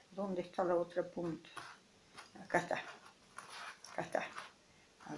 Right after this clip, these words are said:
ver, que vuelvo ahí. Voy a, a pegar, a atarla a esa maderita. Voy a ponerla más acá para cubrir esa madera. Ahí, gente.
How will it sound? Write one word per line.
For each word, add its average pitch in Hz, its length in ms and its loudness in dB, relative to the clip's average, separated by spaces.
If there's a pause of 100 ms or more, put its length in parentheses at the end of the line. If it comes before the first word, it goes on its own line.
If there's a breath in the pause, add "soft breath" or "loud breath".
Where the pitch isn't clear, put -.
ver, 196 220 2
que 160 140 0
vuelvo 185 380 2
ahí. 240 300 10
Voy 202 220 10
a, 196 100 6 (100)
a - 100 -4
pegar, 180 540 12 (580)
a 190 80 8
atarla 254 580 12
a 247 120 12
esa 247 320 12
maderita. 240 760 12
Voy 214 120 12
a 180 100 12
ponerla 208 300 8
más 214 180 10
acá 233 240 12
para 185 260 10
cubrir 196 540 12
esa 170 180 10
madera. 185 720 10 (3000)
Ahí, 196 220 10
gente. 185 640 6